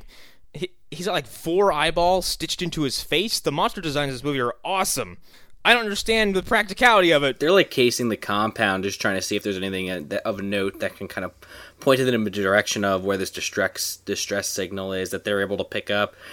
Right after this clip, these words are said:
Speaker 2: 'Cause, like you were saying earlier in the film, they can't find a signal anywhere. They can't find a signal, but for some reason they can find this one signal.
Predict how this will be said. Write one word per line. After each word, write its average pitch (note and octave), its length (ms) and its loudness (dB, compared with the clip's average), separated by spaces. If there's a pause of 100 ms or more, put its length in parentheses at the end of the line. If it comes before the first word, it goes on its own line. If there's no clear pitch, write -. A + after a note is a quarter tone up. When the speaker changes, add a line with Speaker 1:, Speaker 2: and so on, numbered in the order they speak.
(140)
Speaker 2:
'Cause, C#3 160 4
like C3 160 8
you B2+ 80 2
were A#2+ 60 6
saying A#2 500 4
earlier A#2+ 360 8
in G#2 60 6
the G2+ 60 2
film, G#2+ 160 0
they G2 80 4
can't A#2+ 240 -2
find A2+ 200 2
a F#2 40 -2
signal A#2 320 0
anywhere. A#2+ 240 0
They G2 80 -6
can't A2+ 160 -4
find A2 120 0
a G2 40 -4
signal, A2 240 -4
but G#2+ 100 0
for G#2 80 -6
some G#3 160 4
reason D#3 160 2
they A#2 80 0
can G#2+ 100 0
find A#2+ 220 -2
this G2+ 140 -6
one B2+ 400 2
signal. G2 580 -2